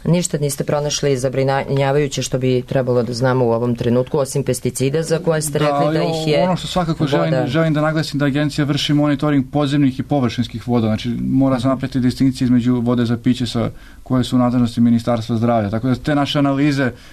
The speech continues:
Speaker 2: koje mi dostavljamo svakako ne utiču na, na, na vodu na, za, za piće, to želim da podvučem da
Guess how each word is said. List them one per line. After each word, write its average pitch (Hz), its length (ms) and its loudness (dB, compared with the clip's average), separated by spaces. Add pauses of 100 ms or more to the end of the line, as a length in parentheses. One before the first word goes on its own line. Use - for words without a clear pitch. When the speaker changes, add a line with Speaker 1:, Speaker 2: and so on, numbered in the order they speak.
(140)
Speaker 2:
koje 143 140 2
mi 135 300 2
dostavljamo 131 460 0
svakako 127 400 -2
ne 123 60 4
utiču 120 320 0 (320)
na, 127 200 2
na, 123 160 2
na 120 100 2
vodu 117 260 2
na, 107 380 -2
za, 117 180 -4
za 117 140 -2
piće, 117 280 0
to 117 120 -2
želim 117 200 2
da 110 60 0
podvučem 110 460 -2
da 104 160 -2